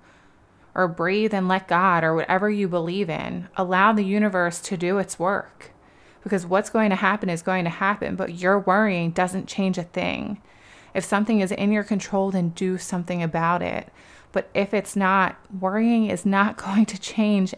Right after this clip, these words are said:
anything, and it's only going to make you feel sick and uneasy and unwell. And I promise you that in times like this, with, with a virus like this going around, stress is the last thing that you want to be putting on yourself. It is the last thing that you want to be adding to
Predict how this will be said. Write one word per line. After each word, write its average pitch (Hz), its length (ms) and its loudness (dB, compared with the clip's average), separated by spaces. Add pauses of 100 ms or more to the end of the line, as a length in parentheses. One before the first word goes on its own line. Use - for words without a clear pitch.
anything, 202 720 -2 (280)
and 196 120 0
it's 190 140 -2
only 202 260 2
going 196 180 2
to 190 60 2
make 170 240 -4
you 196 100 -4
feel 180 240 0
sick 214 420 -4
and 190 140 -2
uneasy 196 600 -2
and 180 200 -4
unwell. 185 600 2
And 180 140 -2
I 180 80 0
promise 233 540 2
you 175 300 0 (320)
that 190 120 0
in 185 120 -2
times 208 340 0
like 196 160 -2
this, 196 240 -4
with, 170 240 -8
with 185 220 -4
a - 20 0
virus 175 460 -2
like 180 160 -4
this 190 220 -4
going 202 360 2
around, 185 640 0 (320)
stress 220 420 -2
is 202 100 -8
the 180 100 -2
last 165 400 -2
thing 185 160 -2
that 180 100 -4
you 175 80 -6
want 165 140 -2
to 165 40 -4
be 170 100 -4
putting 175 260 -8
on 180 120 -6
yourself. - 720 -6
It 190 100 -4
is 180 120 -4
the 180 80 -4
last 175 380 -2
thing 185 160 -2
that 160 100 -4
you 175 160 -4
want 170 160 -4
to - 80 -14
be 175 140 -6
adding 175 380 0
to 165 580 -4